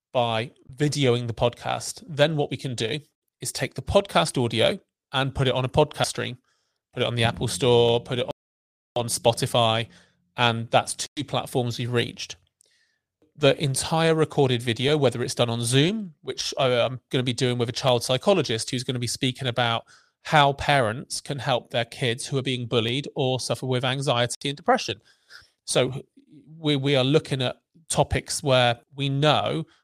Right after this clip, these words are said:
look, our gym members, if they're trying to get fat loss results or, like, drastic health lifestyle change, if they've got kids that are being bullied at home, then that's gonna be a huge barrier to their success, whether we want it to be or not. So what we are gonna do is tackle some big topics in that respect. So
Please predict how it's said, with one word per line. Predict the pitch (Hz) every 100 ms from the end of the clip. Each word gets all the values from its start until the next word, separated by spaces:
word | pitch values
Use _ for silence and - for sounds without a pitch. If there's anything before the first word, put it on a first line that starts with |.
| _ _ _ -
look, | 135 -
our | 143 131
gym | 120 156
members, | 139 120 117 110 123
if | 120
they're | 117
trying | - 123 117
to | 127
get | 123 110
fat | - 135 131
loss | 127 120 -
results | 120 127 120 - -
or, | 113 117 110 -
like, | 135 - -
drastic | 127 123 - -
health | 131 117
lifestyle | 127 131 - 120 117
change, | - 123 113 131 - _ _ _ _ _ _ _ 165
if | 165
they've | 147 139
got | 135 -
kids | 143 131
that | -
are |
being | 139 127
bullied | 127 123 113
at | 123
home, | 139 110 110 143 _ _ _ _
then | 135 127 123 127 123 _ _ _ -
that's | 135 -
gonna | 143 127
be | 117
a |
huge | - 131 -
barrier | 131 123
to | 113
their | - 110
success, | - - 127 -
whether | 131 120
we | 123
want | 120 123
it | 117
to | -
be | 117
or | 110
not. | 104 104 _ _ _ _ _ _
So | - 123
what | 135 -
we | 127
are | 135 131
gonna | 117
do | 110 113
is | 110 107
tackle | - 147 - 139
some | 123
big | 113 123
topics | - 139 - -
in | 131
that | 123
respect. | 127 - 117 -
So | - 123